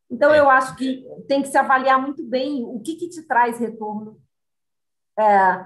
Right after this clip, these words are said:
Speaker 1: no curto, no médio e no longo prazo. E dividir a sua atenção e o seu, a sua capacidade de investir, de absorver essa tecnologia em algumas coisas, é, é muito, muito importante focar no curto prazo, porque o curto prazo traz o dinheiro mais rápido.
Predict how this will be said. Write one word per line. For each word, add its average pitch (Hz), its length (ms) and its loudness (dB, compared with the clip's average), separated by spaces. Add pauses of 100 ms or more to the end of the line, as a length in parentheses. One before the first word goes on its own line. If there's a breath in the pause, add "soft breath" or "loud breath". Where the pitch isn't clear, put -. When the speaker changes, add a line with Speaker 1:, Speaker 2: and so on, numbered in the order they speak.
Speaker 1:
no 220 160 -2
curto, 294 340 -4
no 247 120 -4
médio 247 340 -2
e 233 40 -12
no 226 100 -6
longo 220 240 -2
prazo. 147 420 -8 (320)
E 233 80 -8
dividir 254 460 -4
a 311 80 2
sua 262 220 0
atenção 247 540 -8
e 233 140 -8
o 208 60 -10
seu, 226 400 -2
a 208 60 -2
sua 202 200 -8
capacidade 202 800 -4
de 190 100 -14
investir, 185 540 -10
de 208 80 -10
absorver 190 560 -8
essa 247 240 -4
tecnologia 185 1040 -8 (760)
em 220 200 -2
algumas 254 420 0
coisas, 269 680 -2 (240)
é, 202 220 -6
é - 20 0
muito, 240 360 0
muito 269 240 -6
importante 233 420 -8
focar 208 300 -2
no 190 120 -8
curto 202 220 -12
prazo, 233 440 2
porque - 220 -14
o 269 60 -8
curto 269 300 -12
prazo 240 320 0
traz 254 280 -4
o 262 120 -20
dinheiro 254 260 -18
mais 269 240 -12
rápido. 190 480 -4